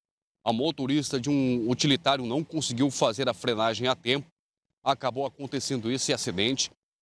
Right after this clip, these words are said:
A motociclista da moto acabou sofrendo uma fratura exposta em uma, precisou ser imobilizada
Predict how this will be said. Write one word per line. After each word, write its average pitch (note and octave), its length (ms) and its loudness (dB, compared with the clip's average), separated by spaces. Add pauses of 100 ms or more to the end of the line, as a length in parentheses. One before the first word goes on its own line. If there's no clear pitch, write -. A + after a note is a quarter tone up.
A A#2 100 6
motociclista D3+ 880 -4
da B2 140 2
moto B2 380 -2
acabou A#2+ 340 -2
sofrendo B2 500 0
uma C3+ 140 2
fratura C3+ 480 -2
exposta B2+ 580 0 (380)
em C3 180 4
uma, E3+ 200 0 (2000)
precisou B2+ 360 0
ser C#3 340 0
imobilizada C3 800 0